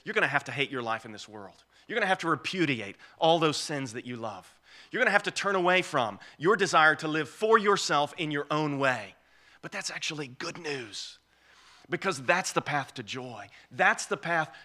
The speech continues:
to freedom. That's the path to life. If you embrace that path,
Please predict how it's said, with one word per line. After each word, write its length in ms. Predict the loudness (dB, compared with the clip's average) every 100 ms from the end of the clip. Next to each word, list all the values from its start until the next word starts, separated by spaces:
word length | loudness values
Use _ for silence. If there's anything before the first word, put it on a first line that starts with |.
| _
to 100 | -6
freedom. 680 | -6 0 6 6 6 2 -2 -14 -20 -20
That's 340 | 2 4 4 0
the 140 | -4
path 400 | -2 0 0 0
to 120 | -4 -2
life. 920 | -2 0 6 6 6 0 -10 -16 -20 _ _ _ _ _ _ _ _ _ _ _ _ _ _
If 140 | -20 -8
you 140 | -4
embrace 320 | -2 -2 -2
that 180 | 0 -2
path, 540 | 0 -2 -2 -4 -12